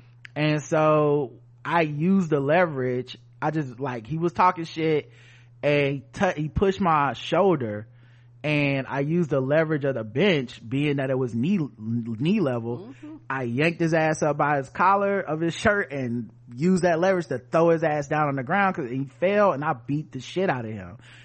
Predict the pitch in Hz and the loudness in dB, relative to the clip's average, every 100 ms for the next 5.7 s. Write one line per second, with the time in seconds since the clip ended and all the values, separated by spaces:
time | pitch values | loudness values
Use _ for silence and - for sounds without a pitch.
0 | - 127 151 165 156 139 - 151 165 185 | -6 -2 2 4 2 0 -2 0 0 2
1 | 202 185 226 233 190 165 147 143 139 139 | 0 0 0 0 0 0 2 2 0 -2
2 | 139 - - - - 127 143 143 151 170 | -2 -4 -16 -12 -8 -2 0 2 2 0
3 | 165 - 143 151 165 - 165 151 147 - | -2 0 2 2 0 0 0 2 0 -4
4 | - - 135 135 135 139 147 147 147 - | -12 -6 -2 0 0 0 0 0 -2 -2
5 | 143 135 131 131 135 135 | -2 0 -2 0 0 -2